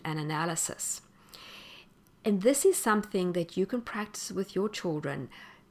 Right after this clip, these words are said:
why, when you get them to use Google Forms. I would suggest that you encourage your children to do research projects from when they were young. You can do this even when they are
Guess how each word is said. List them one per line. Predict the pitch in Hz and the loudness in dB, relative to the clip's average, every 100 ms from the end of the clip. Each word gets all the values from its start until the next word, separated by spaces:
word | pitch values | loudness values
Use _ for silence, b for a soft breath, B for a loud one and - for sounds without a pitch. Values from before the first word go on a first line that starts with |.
| _ - - | _ -20 -12
why, | 165 175 175 | -4 0 0
when | 180 175 | 2 2
you | 180 | 2
get | 170 160 | 0 0
them | 170 | -4
to | - - | -6 -2
use | 156 156 151 - | 0 0 -2 -6
Google | - 147 139 | -4 -2 -2
Forms. | - 156 139 - - - - B B B B B | -4 -2 -2 -6 -12 -14 -20 B B B B B
I | 214 311 | 6 6
would | 339 | 4
suggest | - 247 - 170 160 - | 2 0 4 4 2 -2
that | 175 - | -4 0
you | 185 175 - | 2 4 4
encourage | 180 - 185 208 226 | -2 -2 -2 -2 0
your | 233 | -4
children | - 185 160 156 | -2 -2 0 -2
to | - | -4
do | - 165 | -2 -2
research | 165 - 190 185 - | -2 -2 -2 -2 -6
projects | 170 160 - 151 - - | -6 -4 -4 -6 -10 -10
from | - 180 175 | -2 0 0
when | - 170 160 | -2 -2 0
they | 160 | -2
were | 151 | -2
young. | 147 139 - B B B B B | -4 -8 -12 B B B B B
You | 208 | -2
can | 220 277 233 | 2 4 4
do | 233 | 4
this | 247 254 - | 4 2 2
even | 220 220 208 | 0 2 2
when | 190 | 4
they | 185 180 | 2 2
are | - 170 160 | 2 0 -2